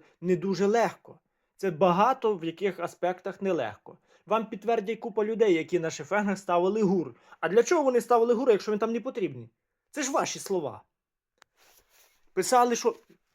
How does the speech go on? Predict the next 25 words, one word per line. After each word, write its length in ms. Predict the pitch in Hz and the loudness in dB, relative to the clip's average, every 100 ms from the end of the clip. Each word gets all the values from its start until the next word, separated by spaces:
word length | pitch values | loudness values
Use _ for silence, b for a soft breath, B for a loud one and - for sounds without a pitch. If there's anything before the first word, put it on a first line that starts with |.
| _ | _
і 100 | 208 | -6
в 40 | |
шифенга 500 | - 226 - 320 277 | -2 0 2 0 2
є 140 | 262 233 | 0 0
примусова 560 | 233 220 208 220 196 | -2 -2 0 2 2
навіска. 460 | 180 165 151 - - | 2 -2 -6 -8 -14
Так 220 | - 139 | -14 -10
мова 320 | 180 196 196 | -6 0 0
була 240 | 180 190 185 | 0 0 0
не 220 | 180 190 | 2 0
за 140 | 180 | -2
примусову 640 | 180 180 180 156 214 214 202 | -4 -4 -6 -6 -4 -4 -2
навіску, 580 | 175 147 123 - - - _ _ _ _ _ _ b b b _ | -4 -6 -12 -14 -20 -20 _ _ _ _ _ _ b b b _
а 160 | 180 175 | 2 2
за 120 | 180 | 2
гідровиходи, 880 | 156 147 160 143 247 - 151 123 - _ | 0 0 2 2 0 -2 -10 -10 -18 _
за 220 | 156 160 | -8 -4
можливість 640 | 165 165 170 185 165 160 - | -2 -4 2 2 2 0 -8
установки 580 | - 175 170 170 165 - | -6 -4 -2 -2 -4 -6
адекватного 680 | 156 160 190 160 - 151 160 | -6 -2 2 2 2 -8 -6
розподільника, 760 | 160 - 170 285 247 190 - | -6 -8 -8 -6 -6 -2 -2
а 80 | 170 | 0
не 120 | 175 | 0
з 60 | 175 | 0
мототрактора, 840 | 190 180 185 175 147 - 120 110 | 0 -2 0 2 0 -2 -18 -18